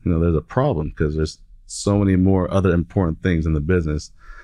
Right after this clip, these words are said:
than frying that chicken. You know, that means I've done a horrible job training or, you know, you know, th-, something is not right, you know? So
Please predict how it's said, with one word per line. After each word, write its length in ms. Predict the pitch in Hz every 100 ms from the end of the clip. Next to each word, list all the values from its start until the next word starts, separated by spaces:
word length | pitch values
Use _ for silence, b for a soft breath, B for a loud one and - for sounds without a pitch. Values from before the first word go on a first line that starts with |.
| B
than 140 | - 78
frying 260 | - 80 73
that 120 | -
chicken. 400 | - 85 - -
You 80 | -
know, 160 | 76 76
that 240 | 78 85
means 180 | 85 82
I've 140 | 80
done 140 | 78 85
a 60 |
horrible 340 | 80 98 92 85
job 260 | 85 78
training 720 | - - 87 87 90 90 87 82
or, 300 | 76 73 73
you 80 | 76
know, 220 | 78 76 - -
you 80 | 85
know, 140 | 78
th-, 160 | 85 80
something 400 | - 110 104 90
is 160 | 80
not 260 | 80 76 -
right, 220 | 76 - -
you 80 | -
know? 240 | 87 80 - B B B B B
So 420 | - 107 101 98